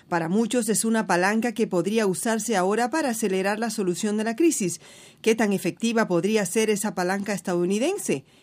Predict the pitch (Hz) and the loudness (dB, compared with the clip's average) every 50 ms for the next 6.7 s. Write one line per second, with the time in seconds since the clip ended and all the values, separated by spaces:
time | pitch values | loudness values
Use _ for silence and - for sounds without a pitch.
0 | _ - 156 160 151 175 160 156 156 - - 160 156 147 - 233 240 220 208 180 | _ -10 -10 -8 -4 -4 -4 -4 -4 -6 -6 -6 -6 -4 -4 -4 -2 -2 -2 -2
1 | 180 190 190 208 196 208 190 190 190 180 180 180 208 196 185 190 180 180 208 262 | -2 -2 -2 -2 -2 0 0 0 0 -2 -2 -2 0 -2 0 0 0 0 0 -2
2 | 277 254 - 330 311 311 349 349 339 - 208 156 147 160 160 156 - 240 233 269 | -2 -2 -2 -2 -2 -2 0 -2 -2 -2 -2 -2 0 -2 -2 -2 -2 -2 0 2
3 | 277 294 320 311 - - - - - - - - 427 - - 349 320 294 311 311 | 2 2 0 -2 -4 -8 -14 -20 -16 -8 -4 -2 -2 -2 0 0 2 2 2 2
4 | 302 - 311 311 - - - 214 175 170 196 277 330 330 302 226 175 165 180 233 | 0 0 0 -2 -2 -2 -2 0 2 2 4 4 2 2 2 0 0 0 0 0
5 | 294 285 226 202 185 202 208 214 220 220 269 294 285 233 220 - 160 156 156 143 | 0 0 0 0 0 0 0 0 0 0 -2 -2 -2 -2 0 -2 -2 -4 -4 -6
6 | 147 139 127 - 190 196 - - 180 127 - - - - | -6 -8 -6 -4 -6 -4 -2 -2 -4 -4 -4 -8 -16 -18